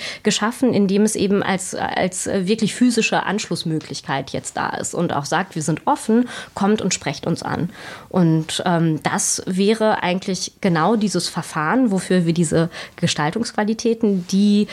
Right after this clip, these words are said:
äh, aus der Feder von Markus Bader, der auch Professor an der Universität der Künste ist, also vielleicht daher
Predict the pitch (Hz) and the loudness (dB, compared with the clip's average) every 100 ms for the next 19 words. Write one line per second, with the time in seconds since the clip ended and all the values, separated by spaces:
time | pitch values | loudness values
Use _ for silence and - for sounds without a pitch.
0 | - - 196 180 - 175 - 160 151 - | -8 -2 2 2 2 -2 -2 -2 -2 -2
1 | 190 185 214 180 165 156 160 - 156 185 | 0 0 2 2 0 0 -4 -2 0 0
2 | 160 156 156 - 165 - 156 165 147 160 | 0 0 -2 -4 -4 -2 -2 2 4 4
3 | 143 156 147 143 - - 143 196 240 - | 4 4 2 0 -4 -4 -2 0 0 0
4 | 156 - 156 151 - 139 143 175 160 175 | -2 0 -2 -2 -2 -2 -2 0 0 2
5 | 170 | 0